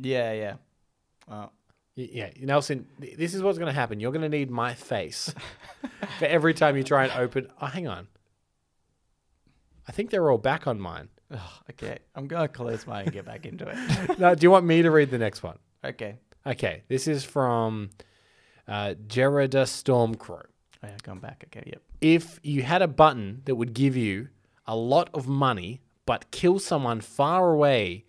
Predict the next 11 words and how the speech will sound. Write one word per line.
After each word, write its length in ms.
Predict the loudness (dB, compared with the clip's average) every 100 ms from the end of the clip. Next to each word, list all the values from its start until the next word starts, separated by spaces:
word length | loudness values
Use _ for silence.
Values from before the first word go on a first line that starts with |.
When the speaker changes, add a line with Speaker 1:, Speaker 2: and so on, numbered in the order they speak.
| _ _
Speaker 2:
that 80 | -10
you 100 | -8
did 300 | 4 6 6
not 180 | 4 4
know, 400 | 2 2 0 -8 _ _ _
you'd 120 | -4
have 120 | -2 -2
a 60 |
pretty 400 | -4 -2 0 0
good 280 | 2 0 2
model 520 | 2 4 4 0 -8